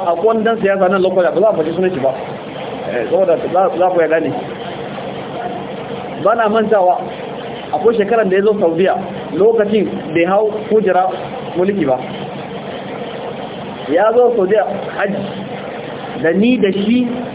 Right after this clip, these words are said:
muka zauna a daki daya a Makka. Kun gane wannan? Wallahi, duk iya kwanakin da muka zauna da shi a hotel ne a Makka, ko da ni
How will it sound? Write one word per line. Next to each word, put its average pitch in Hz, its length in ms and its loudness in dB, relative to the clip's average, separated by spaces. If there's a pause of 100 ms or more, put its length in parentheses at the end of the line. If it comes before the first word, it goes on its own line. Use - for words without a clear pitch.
(520)
muka 208 400 0
zauna 202 280 4
a 165 140 0
daki 196 320 2
daya 180 180 2
a 147 80 0
Makka. 160 260 2 (2250)
Kun 147 80 0
gane 208 160 2
wannan? 240 280 2 (1120)
Wallahi, 170 600 2 (1400)
duk 254 120 2 (240)
iya 233 240 2
kwanakin 196 340 2
da 190 80 2
muka 196 220 2
zauna 196 220 2
da 170 60 -2
shi 214 60 0
a 190 60 4
hotel 185 340 2
ne 202 80 0
a 170 140 0
Makka, 190 320 2 (600)
ko 202 120 4
da 202 80 4
ni 214 240 0